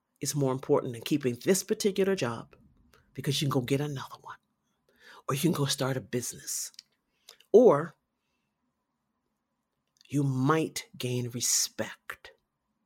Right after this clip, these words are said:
They might be a little hesitant about leaving you out of the next meeting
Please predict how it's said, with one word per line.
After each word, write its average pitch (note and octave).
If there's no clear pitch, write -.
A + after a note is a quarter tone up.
They C3+
might C#3+
be D3
a C3
little C3+
hesitant C3+
about A#2
leaving C3+
you B2+
out A#2+
of A#2
the A#2
next A2+
meeting A#2